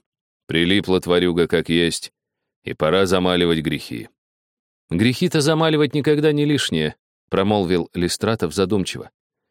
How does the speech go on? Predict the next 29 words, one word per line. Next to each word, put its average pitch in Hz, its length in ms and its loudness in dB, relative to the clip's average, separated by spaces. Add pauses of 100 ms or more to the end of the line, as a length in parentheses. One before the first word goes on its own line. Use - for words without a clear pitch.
(180)
«А 82 120 -2
господин 147 540 2
Бубенчиков 160 580 0
тоже 165 360 2
имел 160 180 2
несчастье 139 540 2
близко 120 340 2
общаться 107 420 0
с - 120 -4
несчастным 104 540 0
господином 95 540 0
Обуховским». 90 640 -2 (500)
«Что?» 214 320 2 (460)
захлопала 98 540 2
ресницами 90 540 0
Ангелина 85 380 0
Сергеевна. 82 500 -4 (340)
«О - 120 -4
чем 127 200 0
вы? 90 140 0 (360)
С - 180 -4
какой 156 240 0
стати?» 151 340 -2 (580)
«Нет, 71 580 -2 (400)
за 71 300 -2
ним 101 260 2
такого, 92 500 2
к - 60 -12
счастью, 78 580 -2